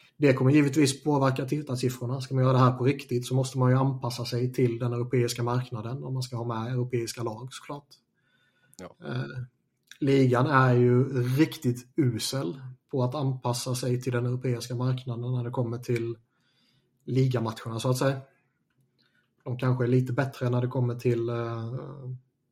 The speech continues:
Speaker 1: World Cup var ju lite mer tacksamt vad jag minns. Men, eh,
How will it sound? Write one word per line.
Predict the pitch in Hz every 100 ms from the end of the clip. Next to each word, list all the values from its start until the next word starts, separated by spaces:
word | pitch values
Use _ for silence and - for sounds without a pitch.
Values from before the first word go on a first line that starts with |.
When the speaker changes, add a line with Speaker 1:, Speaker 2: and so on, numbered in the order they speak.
| _ _ _ _ _ _ _ _ _ _ _ _ _ _ _ _ _ _ - - -
Speaker 1:
World | 127 123
Cup | 127 123 -
var | 127
ju | 120
lite | 123 127 127
mer | 127 127
tacksamt | 135 131 120 123 127
vad | 120
jag | 117 120
minns. | 120 123 123 - - _ _ _ _ _ _ _ _ _ _ _ _ _ _ - _ -
Men, | 131 123 120 117
eh, | 120 120 120 117 117 139 139